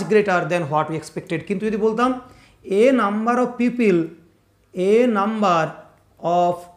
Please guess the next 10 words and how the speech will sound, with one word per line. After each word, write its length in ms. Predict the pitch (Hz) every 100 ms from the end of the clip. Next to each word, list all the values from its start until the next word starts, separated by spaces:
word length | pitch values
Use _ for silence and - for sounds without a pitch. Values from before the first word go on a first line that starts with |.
| _ _ _
people, 400 | 233 269 208 175 151 - - _ _ _ _ _ _ _ _ _ _ _ _ _ _ _ -
a 100 | 160
number 400 | 175 233 233 240
of 180 | 233 233
people 400 | 233 220 208 175 160 - _ _ _
were 500 | 196 233 190 180 208 - - _ _ _ _ _ _ _ _ _ _ _ _ _ _ _ _ _ _ 202
going 580 | 147 151 190 202 240 269 - - _ _ _ _ _ -
to 100 | 202 202 - 170
attend 560 | 175 208 220 240 254 170 - - _ _ _ _ _ _ _ _ _ _ _ _ _ _ _ _ _ -
the 80 | 143